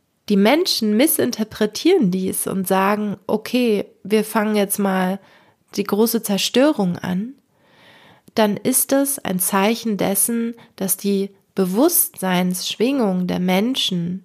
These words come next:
insbesondere gerade in bestimmten Ländern, ja, noch so viel auch Alt-D N A von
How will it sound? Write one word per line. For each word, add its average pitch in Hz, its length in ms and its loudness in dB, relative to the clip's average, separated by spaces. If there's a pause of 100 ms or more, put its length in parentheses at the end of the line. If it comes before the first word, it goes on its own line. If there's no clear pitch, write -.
insbesondere 185 1080 -2
gerade 175 360 -2
in 175 180 -2
bestimmten 180 580 -2
Ländern, 185 800 2 (540)
ja, 202 440 0
noch 214 400 0
so 220 280 4
viel 254 540 2
auch 202 360 2
Alt-D 208 580 0
N 180 200 2
A 175 500 -4 (360)
von 208 480 0